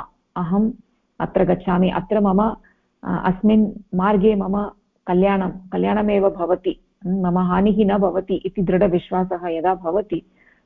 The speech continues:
तदानीम् अग्रगतिः निश्चयेन भवति इति प्रथमः स्तरः।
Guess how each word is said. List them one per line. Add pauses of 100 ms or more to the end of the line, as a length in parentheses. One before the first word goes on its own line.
(120)
तदानीम्
अग्रगतिः (140)
निश्चयेन
भवति
इति
प्रथमः
स्तरः।